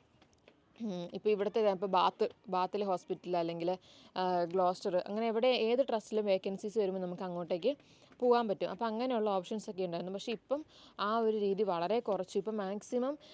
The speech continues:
ഇപ്പം ആ ഒരു, ഒരു ട്രസ്റ്റിലുള്ള സ്റ്റാഫിനെ കൊണ്ട് തന്നെ അവർ അങ്ങോട്ടേക്കും ഇങ്ങോട്ടേക്കൊക്കെ ഇപ്പം, ആ, എക്സ്ട്രാ സ്റ്റാഫുള്ള വാർഡിൽ നിന്ന് പുൾ ഔട്ട് വിട്ടും അങ്ങനെയൊക്കെയാണ് ഇപ്പോൾ അവർ മാക്സിമം മെയിൻറ്റെയിൻ ചെയ്യാൻ വേണ്ടി നോക്കുക. കാരണം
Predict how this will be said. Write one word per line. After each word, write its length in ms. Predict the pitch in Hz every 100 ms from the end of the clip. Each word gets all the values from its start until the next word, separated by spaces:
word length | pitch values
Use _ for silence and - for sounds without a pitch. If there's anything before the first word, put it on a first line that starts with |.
| - -
ഇപ്പം 220 | 202 220
ആ 140 | 208 220
ഒരു, 300 | 233 233 -
ഒരു 160 | 208 220
ട്രസ്റ്റിലുള്ള 580 | 214 - 247 247 214 233
സ്റ്റാഫിനെ 520 | - 208 190 214 220
കൊണ്ട് 320 | 214 196 202
തന്നെ 160 | 202 208
അവർ 180 | 185 196
അങ്ങോട്ടേക്കും 560 | 185 180 180 180 202
ഇങ്ങോട്ടേക്കൊക്കെ 540 | 196 185 185 180 170 233 - - - -
ഇപ്പം, 320 | 185 196 185
ആ, 220 | 180 175 -
എക്സ്ട്രാ 320 | 196 - - 208
സ്റ്റാഫുള്ള 500 | 226 190 190 202 190
വാർഡിൽ 300 | 185 180 185
നിന്ന് 340 | 190 190 -
പുൾ 260 | 165 196 185
ഔട്ട് 220 | 185 202
വിട്ടും 340 | 180 220 208 - - _
അങ്ങനെയൊക്കെയാണ് 580 | 208 240 233 214 220 202
ഇപ്പോൾ 140 | 208
അവർ 120 | 196
മാക്സിമം 480 | 196 185 185 214 208
മെയിൻറ്റെയിൻ 380 | 208 208 208 240
ചെയ്യാൻ 200 | 208 190
വേണ്ടി 140 | 190
നോക്കുക. 200 | 180 165
കാരണം 180 | 175 202